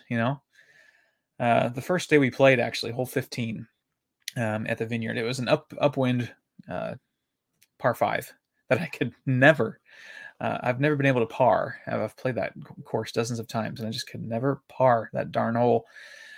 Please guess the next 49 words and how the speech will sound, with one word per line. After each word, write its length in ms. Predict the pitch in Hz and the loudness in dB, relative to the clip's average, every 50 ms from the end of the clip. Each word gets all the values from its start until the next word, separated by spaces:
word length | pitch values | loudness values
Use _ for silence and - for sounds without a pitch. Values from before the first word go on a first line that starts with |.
| - - - | -20 -14 -4
Um, 440 | - 120 117 113 113 113 113 117 117 - - | 2 4 4 4 4 2 -2 -4 -8 -8 -6
my 160 | 131 123 127 | -2 0 0
third 320 | 123 - - 147 151 143 139 | 0 4 6 6 6 6 4
shot 400 | - - 120 117 113 113 113 - - | 0 -2 -2 0 -2 -2 -4 -4 -8
was 120 | 135 123 | -8 -6
from 120 | - 123 120 | -4 -2 0
about 120 | 120 - | 0 0
a 20 | 120 | 0
hundred 220 | 139 131 131 123 | 0 -2 0 0
eighty 140 | 123 117 117 | 0 -2 0
yards 320 | 120 117 110 110 117 117 | 2 2 2 2 0 -2
out, 380 | 117 113 110 107 - - - - _ _ - | -2 -2 -2 -2 -2 -4 -10 -10 _ _ -12
and 80 | - 107 | -10 -8
I 40 | |
just 220 | 110 120 120 - _ - | -8 -6 -8 -8 _ -2
absolutely 600 | 156 185 196 180 - - 147 143 135 117 120 117 | 0 2 2 0 0 2 2 2 2 2 -2 -6
pured 460 | - - - 120 120 113 104 120 120 - - - | -8 -6 -2 0 2 2 2 0 -2 -6 -12 -8
a 80 | 101 113 | -6 -4
hybrid. 420 | 110 117 107 104 - 92 95 90 | -2 0 0 0 0 -2 -2 -2
And, 140 | 71 123 117 | -2 -4 -4
e-, 220 | 87 131 139 131 - _ _ _ | -4 -4 -6 -6 -8 _ _ _
granted, 380 | - 135 117 117 - 101 95 - _ - | 0 0 0 2 0 -4 -8 -8 _ -6
let 140 | 131 135 131 | -4 -4 -2
me, 60 | 110 | 0
let 100 | 139 139 | 0 2
me 100 | 131 123 | 2 4
also 240 | 120 127 131 - 117 | 4 4 2 2 -2
preface 340 | - - 117 - - 117 - | 0 0 0 0 0 -4 -4
this 140 | 117 113 - | -4 -2 -2
by 100 | 110 110 | -2 -2
saying 300 | - - 101 101 92 85 | 0 -2 -2 -2 -2 0
I'm 180 | 131 190 190 | 0 2 2
an 80 | 156 127 | 2 0
eighteen 360 | 127 120 - - 135 127 120 | 0 0 0 0 0 2 2
handicap. 560 | 117 110 107 98 85 - - - - - _ _ _ _ _ _ - - - - - - - - - | 2 2 0 -2 -6 -4 -4 -4 -4 -4 _ _ _ _ _ _ -20 -20 -18 -18 -18 -18 -20 -20 -10
So 120 | - - 123 | 0 4 6
this 160 | 135 139 - | 6 6 6
is 100 | 165 147 | 6 8
not 180 | 160 160 147 | 10 10 10
me 100 | 143 143 | 10 10
making 320 | 139 131 127 - 139 127 120 | 10 10 8 8 8 4 4
this 100 | 117 - | 4 4
golf 300 | - 120 117 117 - - | 6 8 8 8 6 6
podcast 600 | - 120 107 101 - - - 107 104 - - - | 6 6 6 6 4 -4 -2 -2 -2 -2 -4 -4
as 100 | 104 - | -4 -2
some 160 | - 113 110 | -4 -2 -2
<laughs> 80 | - - | -2 -2
scratch 400 | - - - - 151 - - - | 0 0 4 4 4 4 4 4
golfer. 500 | - - 123 110 - - 131 113 - | 10 10 10 10 10 8 4 4 4